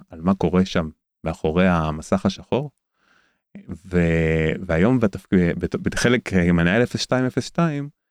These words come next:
זו, זה אפילו קיבל תוקף, אה, חשיבות. אז אני מזמין, אה,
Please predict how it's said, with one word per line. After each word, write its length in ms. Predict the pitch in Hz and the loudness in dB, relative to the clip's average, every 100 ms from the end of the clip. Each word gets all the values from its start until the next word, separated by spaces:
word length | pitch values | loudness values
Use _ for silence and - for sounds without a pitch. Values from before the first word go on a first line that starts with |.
| _ _ _ - | _ _ _ -20
זו, 960 | 85 87 85 82 82 82 82 80 80 - - | -12 -2 0 2 2 2 2 2 0 -4 -10
זה 280 | - 85 82 | -2 0 0
אפילו 280 | 95 107 104 | 0 2 4
קיבל 260 | - 92 95 | 2 2 2
תוקף, 460 | 92 - 95 - | 2 0 -4 -2
אה, 160 | 78 78 | -4 -6
חשיבות. 560 | - - 80 123 160 _ _ _ _ _ _ _ _ _ | -10 -8 -4 -4 -4 _ _ _ _ _ _ _ _ _
אז 140 | 87 85 | -4 0
אני 260 | 82 82 | 2 2
מזמין, 520 | 80 82 - 107 120 117 | 0 0 4 4 6 4
אה, 480 | 90 80 78 80 | 4 2 0 -2